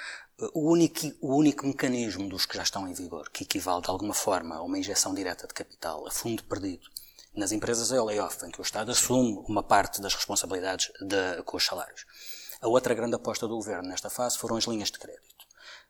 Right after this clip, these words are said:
Neste momento, aparentemente, há dois problemas nesta frente. O valor previsto já estará esgotado, tendo em conta o valor dos pedidos já feitos.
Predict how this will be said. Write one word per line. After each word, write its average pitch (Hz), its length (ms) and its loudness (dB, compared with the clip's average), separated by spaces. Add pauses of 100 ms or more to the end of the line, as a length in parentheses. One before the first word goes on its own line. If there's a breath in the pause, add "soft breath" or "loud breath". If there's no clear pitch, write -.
Neste 120 300 0
momento, 127 280 0
aparentemente, 120 440 -2
há 107 60 0
dois 120 200 0
problemas 104 540 -4
nesta 95 280 -6
frente. - 640 -6
O - 80 -4
valor 107 320 0
previsto - 440 -2
já 107 120 0
estará 98 260 -4
esgotado, - 540 -4
tendo 92 220 -6
em 90 100 -6
conta 87 480 -6
o - 80 -8
valor 90 280 -6
dos - 140 -6
pedidos - 280 -6
já - 120 -4
feitos. - 420 0